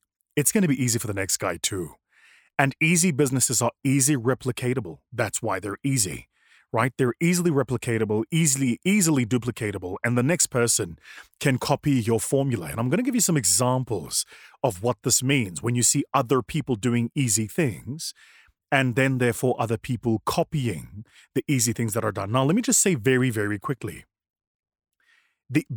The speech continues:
business model is easy, the business is not. So just because the business model is easy doesn't mean that I'm saying the founders who've built those businesses haven't been working hard.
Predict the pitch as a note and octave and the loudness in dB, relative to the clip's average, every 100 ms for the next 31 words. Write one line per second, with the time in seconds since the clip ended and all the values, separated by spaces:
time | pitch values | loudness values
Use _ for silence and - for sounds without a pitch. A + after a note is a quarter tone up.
0 | F2+ C#3+ F#3+ F#3+ F#3 - C#3 B2 A#2 G2+ | -2 2 2 2 2 2 0 -2 -4 -6
1 | F#2+ - G#2+ A2+ A2 F2 - - B2+ _ | -8 -6 -4 -2 -2 -4 -6 -14 -16 _
2 | _ _ - A#2 F#2 B2+ F#2+ F2+ F#2 - | _ _ -6 -4 0 0 -2 -6 -6 -6
3 | - _ _ - F#2+ F2 G2+ - - - | -8 _ _ -12 -10 -8 -8 -10 -16 -20
4 | _ _ _ - - - - A#2+ F3+ A#3 | _ _ _ -20 -20 -12 -4 2 2 2
5 | C#4+ - G3+ C3 C3+ F#2+ C3+ C3 C#3 D#3+ | 0 0 0 0 -2 0 0 2 2 2
6 | C3+ B2+ A2+ G2 A#2+ A2+ F#2+ F#2 C#3+ A3+ | 0 0 0 2 2 0 -2 0 2 2
7 | G3+ C3+ D3+ C#3+ A#2+ A2+ G#2+ - B2+ E2+ | 0 2 2 2 0 0 0 0 0 -4
8 | C#2 A#2 - - - - B2+ - C#3 C#3 | -10 -20 -20 -20 -20 -4 -4 0 0 2
9 | E3 C#3+ - A2 - C3 A#2+ A#2+ G2+ A#2+ | 2 2 0 -2 0 0 2 -2 -2 -2
10 | A2 G#2 A2+ G#2 A#2 B2+ A2+ G2+ G2+ - | -2 -2 -2 -2 -2 -2 -4 -4 -6 -6
11 | G2+ F#2 A#2 F#2+ - A#2 | -8 -4 -4 -4 -8 -16